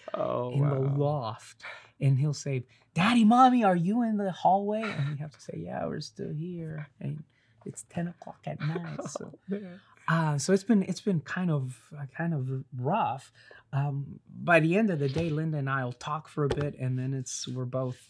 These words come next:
Speaker 2: asleep.
Speaker 1: Mm.
Speaker 2: But early in the morning, wh-, what I like to do is I'll, I'll wake up and I'll say, "God, I've got this really simple prayer for you
Speaker 1: Mm.
Speaker 2: today," kind of reflecting on the day before. And this is even before we go into,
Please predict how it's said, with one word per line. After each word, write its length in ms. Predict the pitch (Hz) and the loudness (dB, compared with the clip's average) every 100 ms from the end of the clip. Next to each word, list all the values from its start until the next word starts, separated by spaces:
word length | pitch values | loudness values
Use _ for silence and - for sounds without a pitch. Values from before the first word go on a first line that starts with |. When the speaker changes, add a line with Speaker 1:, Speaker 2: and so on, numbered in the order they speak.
| - | -14
Speaker 2:
asleep. 540 | 127 - - 160 - 131 _ - | -10 -6 -4 -4 -4 -10 _ -12
Speaker 1:
Mm. 120 | 98 85 78 _ | -10 -10 -16 _
Speaker 2:
But 160 | 160 160 | 4 6
early 300 | 233 320 302 | 6 4 2
in 120 | 175 | 2
the 80 | 139 | 0
morning, 480 | 143 147 156 139 131 | 0 -2 -2 -2 -2
wh-, 180 | - | -6
what 180 | - 151 | -6 -6
I 100 | 165 | -6
like 260 | 196 180 165 | -8 -8 -8
to 120 | 147 | -8
do 300 | 127 135 139 | -6 -4 -2
is 140 | 127 123 - | -4 -8 -8
I'll, 180 | 135 - | -8 -6
I'll 160 | 139 135 | -6 -6
wake 320 | 143 147 - | -6 -8 -8
up 180 | 131 - | -10 -8
and 140 | 127 | -8
I'll 120 | 127 127 | -6 -8
say, 320 | - 147 135 _ _ _ _ - 131 | -10 -12 -12 _ _ _ _ -6 0
"God, 300 | 135 156 156 | 2 0 -6
I've 160 | 139 | -6
got 200 | 160 165 | -8 -10
this 220 | - 147 131 | -10 -10 -4
really 300 | 131 131 127 - | -2 -2 -2 -2
simple 260 | 123 - | -4 -8
prayer 400 | 127 - 131 123 117 | -16 -14 -14 -14 -12
for 100 | - | -12
you 160 | 117 107 | -10 -12
Speaker 1:
Mm. 100 | 98 | -14
Speaker 2:
today," 260 | - 147 135 | -16 -18 -12
kind 140 | 135 | -8
of 120 | 135 - | -8 -8
reflecting 560 | 135 - 131 131 131 | -14 -12 -14 -8 -8
on 180 | 120 123 | -8 -10
the 80 | 123 | -10
day 200 | 120 131 127 | -12 -16 -18
before. 400 | - - - - | -18 -14 -10 -8
And 100 | 135 | -6
this 140 | 156 170 | -6 -6
is 180 | 147 - - - _ | -10 -12 -20 -20 _
even 180 | 147 151 | 0 2
before 340 | 135 - 151 143 | 2 0 0 0
we 180 | 139 | -2
go 200 | 131 131 | -2 -2
into, 400 | 131 127 - 135 | -2 -4 -8 -12